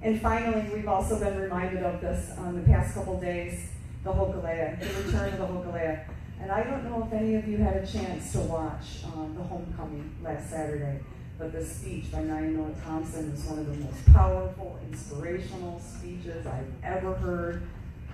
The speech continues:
And I think I've watched it about six times already. <laughs> And I think I'll continue to watch it for inspiration.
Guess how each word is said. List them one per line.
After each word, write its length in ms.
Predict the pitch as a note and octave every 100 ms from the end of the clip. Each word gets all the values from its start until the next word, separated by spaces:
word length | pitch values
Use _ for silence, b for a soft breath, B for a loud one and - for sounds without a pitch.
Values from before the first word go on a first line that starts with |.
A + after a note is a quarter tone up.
| -
And 80 | D3+
I 140 | D#3+
think 120 | D#3+ E3
I've 240 | C#3+ -
watched 400 | D3 D#3+ - -
it 80 | F3+
about 220 | - -
six 520 | - - A3 - -
times 600 | - F#3 F#3 F3+ G3+ - A3 -
already. 640 | G3 F#3+ F3+ F3 F3+ F3+
<laughs> 60 | - C#4 - - - - - B B G3
And 120 | G3+
I 80 | G3
think 200 | G3+ G3
I'll 140 | F3
continue 440 | A3 - G3 F3+
to 80 | E3+
watch 320 | E3 D#3 -
it 220 | D#3+ D#3+ - B B -
for 120 | F3
inspiration. 720 | E3 E3+ D#3+ D#3 D#3 D#3+ D#3+